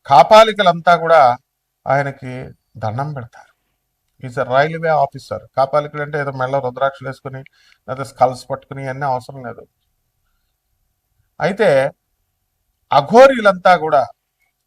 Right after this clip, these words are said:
కేదారాం ఆశ్రమం అని ఉంటుంది ఎక్కడ, కాశీలో. వాళ్ళంతా కూడా వెళ్ళి గురుదేవులైనటువంటి ఆనందమూర్తి వారి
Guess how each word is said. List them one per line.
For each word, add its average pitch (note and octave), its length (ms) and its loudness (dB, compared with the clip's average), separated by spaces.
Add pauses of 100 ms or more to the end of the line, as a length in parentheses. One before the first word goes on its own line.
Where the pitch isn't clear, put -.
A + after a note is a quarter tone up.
(140)
కేదారాం G3 600 6
ఆశ్రమం D#3 380 -6
అని C#3+ 120 -8
ఉంటుంది A#2+ 260 -18 (1300)
ఎక్కడ, C#3 260 0
కాశీలో. - 560 -10 (560)
వాళ్ళంతా B2+ 460 -4
కూడా D3 260 -6
వెళ్ళి C3 440 -12 (640)
గురుదేవులైనటువంటి D3 920 -6
ఆనందమూర్తి C#3 520 -6
వారి B2+ 180 -6